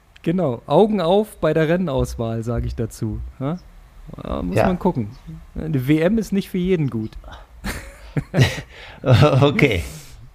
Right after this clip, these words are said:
Speaker 1: Alright, es sei denn, du bist so fit wie Enrico Bogen. Dann kannst du natürlich dich jedem stellen. Das ist natürlich ein großes Ding. Alright, äh, ich freue mich auf deine Aufnahme mit dem Rico.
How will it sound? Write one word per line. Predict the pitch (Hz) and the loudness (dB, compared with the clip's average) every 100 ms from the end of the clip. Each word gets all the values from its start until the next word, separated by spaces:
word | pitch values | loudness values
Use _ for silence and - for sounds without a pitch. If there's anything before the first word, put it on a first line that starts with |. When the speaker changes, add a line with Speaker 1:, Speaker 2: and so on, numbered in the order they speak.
| - - - - | -20 -20 -20 -6
Speaker 1:
Alright, | 143 156 160 127 - | -2 0 0 -2 -6
es | 143 | -2
sei | 160 175 | 4 6
denn, | 202 | 6
du | 170 | 2
bist | 170 - | 0 -2
so | 151 | -6
fit | - 165 139 | 0 -2 2
wie | 139 | 2
Enrico | 127 120 127 117 | 2 0 -2 -2
Bogen. | 113 127 101 95 | -2 -4 -6 -4
Dann | 113 | -4
kannst | - 131 131 | -2 -4 -2
du | |
natürlich | 131 123 123 113 | -4 -2 -4 -6
dich | - 107 | -8 -10
jedem | 113 127 156 117 | -2 0 2 -2
stellen. | 101 - 123 110 107 95 101 | -6 -8 -2 0 -2 -4 -10
Das | 104 | -12
ist | 127 | -10
natürlich | 117 104 113 110 - | -10 -6 -6 -6 -4
ein | 107 | -6
großes | 104 120 113 - | -2 -4 -4 -4
Ding. | 117 110 - - - - - - - | -4 -4 -8 -18 -20 -20 -20 -20 -16
Alright, | - 160 175 208 - | 2 4 6 4 2
äh, | 160 165 | 4 4
ich | 180 180 | 4 0
freue | - 214 | 4 4
mich | 262 | 6
auf | 196 - | 0 2
deine | 170 180 170 | 2 4 2
Aufnahme | 165 190 180 180 180 | 0 0 0 2 0
mit | 156 | 0
dem | 151 | -2
Rico. | 143 190 196 240 | -2 0 -2 -4